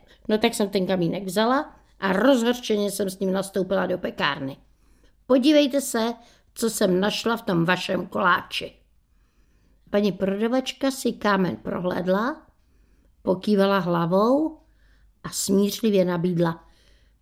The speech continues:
„Tak víte co?“ Já vám dám za něj rozinku. Ten ulomený zub mi připomněl, jak jednou pozdě v noci jsme volali lékařskou pohotovost,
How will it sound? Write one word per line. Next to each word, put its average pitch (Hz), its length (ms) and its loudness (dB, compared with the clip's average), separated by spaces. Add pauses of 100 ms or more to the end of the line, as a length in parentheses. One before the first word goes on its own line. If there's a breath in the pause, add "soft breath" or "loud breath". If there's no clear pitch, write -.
(140)
„Tak 190 240 -6
víte 208 300 -2
co?“ 226 520 0 (680 soft breath)
Já 196 200 4
vám 196 320 4
dám 165 220 0
za 170 200 0
něj 165 340 0
rozinku. 165 840 -8 (1500)
Ten 214 260 2
ulomený 254 680 8
zub 180 520 -2
mi 190 160 0
připomněl, 185 920 -4 (520 soft breath)
jak 190 240 0
jednou 214 340 4
pozdě 185 320 0
v 180 60 -2
noci 233 420 -6 (560 soft breath)
jsme 214 260 2
volali 202 460 4
lékařskou 185 600 -2
pohotovost, 196 840 -4